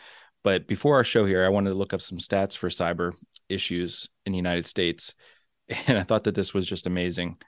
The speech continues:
Is an estimated fifty-three point three five million U S citizens have been affected by cybercrime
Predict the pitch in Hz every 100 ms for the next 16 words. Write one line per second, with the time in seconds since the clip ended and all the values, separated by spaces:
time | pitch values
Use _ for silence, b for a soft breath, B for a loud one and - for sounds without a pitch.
0 | b b b _ - 101 107 101 104 117
1 | 101 92 - - 123 - 151 - 113 107
2 | 92 107 131 - - 104 95 - 107 113
3 | 117 104 98 95 98 98 90 90 101 _
4 | _ 104 110 117 - 92 87 85 85 -
5 | 90 92 87 - 98 - 101 85 82 -
6 | 90 90 87 - 73 64 98